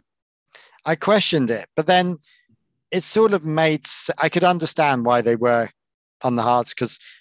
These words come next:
if the hards could have lasted, but I think they were just dying at the end as well.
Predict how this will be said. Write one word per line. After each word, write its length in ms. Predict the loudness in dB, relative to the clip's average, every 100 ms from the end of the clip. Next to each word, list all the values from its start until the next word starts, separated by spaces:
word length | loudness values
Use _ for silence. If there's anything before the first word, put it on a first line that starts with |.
| _ _
if 160 | -4 -2
the 100 | 0
hards 260 | 0 0 -2
could 140 | 0
have 100 | 2
lasted, 560 | 4 2 0 -4 -8 -10 -8
but 120 | -4
I 80 | -2
think 180 | -4 -4
they 80 | -6
were 60 |
just 200 | -6 -10 -10
dying 400 | -6 -2 -2 -4 -8
at 60 |
the 120 | -8
end 200 | -6 -8
as 120 | -10 -6
well. 260 | -6 -6